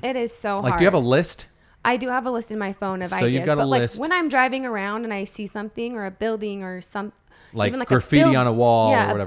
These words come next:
Speaker 1: billboard or something that sparks an idea, I, like, jot it down in my notes.
Speaker 2: Right.
Speaker 1: Because I'm
Speaker 2: Y-, why, while you're driving?
Speaker 1: Yeah, kids, don't follow my example.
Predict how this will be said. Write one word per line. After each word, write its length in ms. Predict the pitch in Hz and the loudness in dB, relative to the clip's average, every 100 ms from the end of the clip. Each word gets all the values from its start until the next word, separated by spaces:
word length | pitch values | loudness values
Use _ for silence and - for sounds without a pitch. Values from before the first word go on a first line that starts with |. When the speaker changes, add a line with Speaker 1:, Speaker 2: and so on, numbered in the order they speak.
| 302 | 2
Speaker 1:
billboard 560 | 302 220 269 247 233 | 2 0 0 0 0
or 60 | 220 | -2
something 340 | 220 240 294 302 | -4 -6 -4 -4
that 140 | 262 | -4
sparks 480 | - - 196 208 - | -8 -6 -4 -4 -6
an 80 | 208 | -8
idea, 360 | 190 180 180 | -8 -6 -4
I, 160 | 180 175 | -4 -6
like, 180 | 196 185 | -10 -8
jot 220 | 165 165 | -8 -8
it 60 | |
down 180 | - 147 | -10 -14
in 40 | - | -14
my 80 | 50 | -16
notes. 380 | - - - _ _ _ | -18 -20 -20 _ _ _
Speaker 2:
Right. 380 | 113 101 107 117 | -6 0 0 0
Speaker 1:
Because 200 | 226 214 | -2 -2
I'm 100 | 120 | -4
Speaker 2:
Y-, 40 | |
why, 240 | 113 104 117 120 123 | 0 0 0 -4 -12
while 260 | 120 101 101 | -6 -4 -4
you're 140 | 104 92 | -4 -4
driving? 380 | 90 78 73 80 _ | -6 -6 -10 -16 _
Speaker 1:
Yeah, 200 | 214 208 | -8 -8
kids, 360 | 208 220 190 - | -8 -10 -10 -12
don't 340 | 196 196 208 - | -8 -8 -8 -10
follow 220 | 196 196 | -8 -6
my 160 | 185 | -6
example. 520 | 180 175 175 170 202 | -6 -6 -8 -12 -16